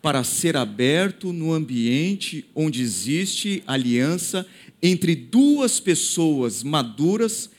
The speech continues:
que se uniram para construir uma relação indissolúvel chamada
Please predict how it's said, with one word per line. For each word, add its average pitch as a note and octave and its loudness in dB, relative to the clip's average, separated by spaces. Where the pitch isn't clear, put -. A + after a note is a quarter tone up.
que A3+ 4
se - 2
uniram A#3+ 4
para G3 0
construir G#3 2
uma F3+ 4
relação G3 4
indissolúvel G3+ 2
chamada C3 -2